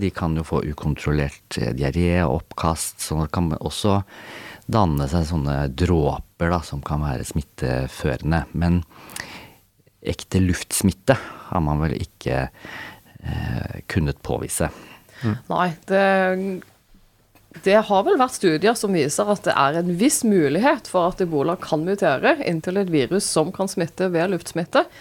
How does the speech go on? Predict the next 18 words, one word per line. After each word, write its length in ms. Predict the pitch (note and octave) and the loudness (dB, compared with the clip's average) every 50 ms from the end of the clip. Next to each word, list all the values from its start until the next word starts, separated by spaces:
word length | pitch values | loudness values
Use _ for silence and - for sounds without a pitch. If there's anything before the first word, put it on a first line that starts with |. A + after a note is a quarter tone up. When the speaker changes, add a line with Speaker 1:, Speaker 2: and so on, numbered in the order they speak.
| - - - _ - | -20 -20 -20 _ -2
Speaker 3:
men 160 | F3 F3+ F3+ | -2 0 2
det 80 | F3+ F#3 | 4 2
er 140 | F#3+ - - | 2 2 -2
heldigvis 480 | E3 D3+ C3 A#2+ B2+ C#3 E3 F3 - D#3+ | -2 -2 0 0 -2 -2 0 0 0 0
ikke 220 | C#3+ - - D#3+ | -2 0 -2 -4
observert, 600 | D#3+ - - - F3+ E3 C#3+ C3 D3+ E3 - - - - | -4 -2 -2 0 2 2 4 2 2 0 -2 -12 -6 -4
eh, 460 | E3 D#3+ D#3+ D#3+ D#3+ D#3+ E3 D#3 G#2 | -2 -2 0 0 -2 -2 -2 -2 -2
ennå. 220 | C#3 B2 B2 E3 D#3+ - - - | -2 -2 -4 -6 -6 -8 -8 -2
Speaker 2:
Mm. 160 | C#3+ A2 G#2 A2+ - - - - - - - - | -2 -2 -2 -2 -6 -14 -16 -16 -18 -18 -14 -6
Speaker 3:
Sånn, 300 | - G3+ G3+ G3+ G3+ G3+ - | 0 2 2 2 2 0 0
ja. 120 | A#3 D4+ - - - _ _ _ _ - | -2 -2 -2 -6 -20 _ _ _ _ 0
Speaker 2:
Nei, 100 | C#3+ C#3 | 2 4
jeg 40 | C3+ | 4
tenker 140 | D3 C#3 - | 4 2 4
på, 240 | C#3 C3 C3 C3 C3+ | 4 6 6 6 6
men, 200 | C#3 C3+ C#3 C#3 | 6 4 4 4
men 180 | C#3 C3+ C3 | 4 4 4
dette 420 | C3 B2+ A#2 - B2 A#2 A#2+ A2 | 4 2 4 4 4 4 4 2